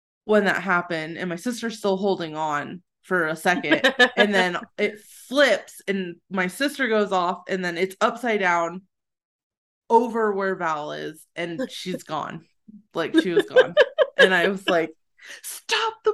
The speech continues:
Speaker 1: boat! Stop! Val's gone!" And, like,
Speaker 2: <laughs>
Speaker 1: then all of a sudden you just see her come up, and she's fine.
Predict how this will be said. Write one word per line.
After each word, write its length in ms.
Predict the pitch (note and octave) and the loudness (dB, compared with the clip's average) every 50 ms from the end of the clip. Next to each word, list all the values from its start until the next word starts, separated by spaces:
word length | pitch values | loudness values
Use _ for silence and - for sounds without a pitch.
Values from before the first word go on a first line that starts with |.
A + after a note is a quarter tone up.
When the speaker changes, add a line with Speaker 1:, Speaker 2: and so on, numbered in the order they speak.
| G#4 - | -2 -4
Speaker 1:
boat! 420 | G4 F#4+ G4 G#4 G#4 F#4+ - - - - _ _ | -6 -4 -2 -2 -2 -2 -4 -8 -14 -20 _ _
Stop! 680 | - - - F4+ F#4 D4 F4+ F#4+ F4+ F#4 D#4+ - - - - - - _ | -20 -2 2 2 4 4 4 4 4 4 2 0 -2 -14 -20 -20 -4 _
Val's 320 | F#4 F4+ F4+ F#4+ F#4+ F#4+ - | 2 4 4 4 2 0 0
gone!" 160 | - G4 F4 - - - - _ _ _ _ _ _ _ - | 0 0 0 0 -4 -14 -20 _ _ _ _ _ _ _ -8
And, 160 | G3 G3+ F#3 | -8 -6 -6
like, 240 | F3+ E3+ E3 D#3 - | -6 -6 -8 2 2
Speaker 2:
<laughs> 300 | E4 C4+ - _ _ _ D#4 - - - | 2 2 2 _ _ _ 2 2 4 2
Speaker 1:
then 260 | D#4 C4 - G#3+ G#3 | 2 4 6 6 6
all 140 | G#3 G#3 G3+ | 6 6 4
of 100 | G#3 G3 | 2 2
a 40 | - | 2
sudden 160 | G#3+ G3 F#3+ | -2 -2 -2
you 120 | F#3+ F#3 | -4 -6
just 200 | F3+ F3 F3+ - | -6 -8 -10 -10
see 160 | - F#3+ F3+ | -10 -10 -8
her 160 | F#3 G3 F#3 F3+ | -4 -4 -4 -6
come 280 | F#3 - F#3+ E3 E3+ E3+ | -4 -6 -6 -4 -2 -2
up, 260 | F3 E3+ E3+ - _ _ _ _ _ _ _ _ _ _ _ _ | -2 -2 -2 -6 _ _ _ _ _ _ _ _ _ _ _ _
and 100 | - F3+ | -12 -12
she's 280 | F3+ - F3 E3+ E3+ - | -8 -8 -8 -8 -8 -8
fine. 440 | _ D3+ D3+ D3+ D3 D3 D#3 D#3+ | _ -4 -2 -2 -4 -6 -8 -12